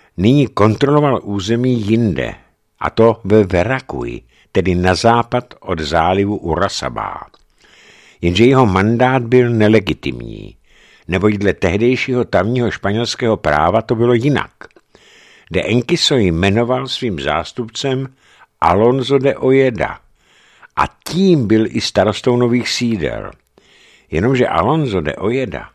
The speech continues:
nebyl jmenován guvernérem celé oblasti králem a jeho radou, nýbrž i on sám odstavil násilím legitimního guvernéra,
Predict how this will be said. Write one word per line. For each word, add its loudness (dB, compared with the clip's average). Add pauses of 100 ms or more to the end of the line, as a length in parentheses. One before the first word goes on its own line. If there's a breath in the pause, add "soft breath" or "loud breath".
(440)
nebyl 0
jmenován -2
guvernérem 0
celé 4
oblasti -2
králem 0
a -2
jeho 2
radou, -6 (840 soft breath)
nýbrž 0
i 4
on 4
sám 2 (140)
odstavil -2
násilím -4
legitimního 2
guvernéra, 0